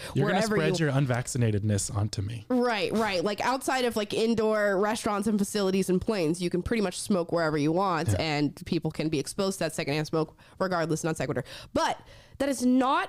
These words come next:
Speaker 2: what it is like when it comes to the argument of being unvaccinated and being vaccinated. I pulled up the study that we showed you guys last week on Friday. Here's the conclusion in this study.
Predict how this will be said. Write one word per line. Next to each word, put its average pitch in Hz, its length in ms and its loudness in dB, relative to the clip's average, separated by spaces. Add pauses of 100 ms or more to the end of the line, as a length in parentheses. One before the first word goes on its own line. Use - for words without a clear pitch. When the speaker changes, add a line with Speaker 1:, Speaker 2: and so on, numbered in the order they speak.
Speaker 2:
what 233 360 0
it 233 140 -2
is 214 260 0
like 202 300 -2
when 190 100 0
it 185 120 -2
comes 226 240 -2
to 254 100 0
the 247 160 2
argument 214 540 0
of 190 180 -4
being 196 380 2
unvaccinated 202 760 0
and 208 140 2
being 233 180 2
vaccinated. 233 640 0 (220)
I 220 100 0
pulled 233 260 2
up 247 160 -2
the 233 80 0
study 247 300 0
that 226 100 -2
we 226 80 -2
showed 214 240 0
you 226 80 0
guys 214 220 0
last 254 300 -2
week 208 200 0
on 202 120 0
Friday. 262 480 0 (180)
Here's 190 200 2
the 208 120 -4
conclusion 233 480 2
in 240 80 2
this 240 140 2
study. 269 360 -2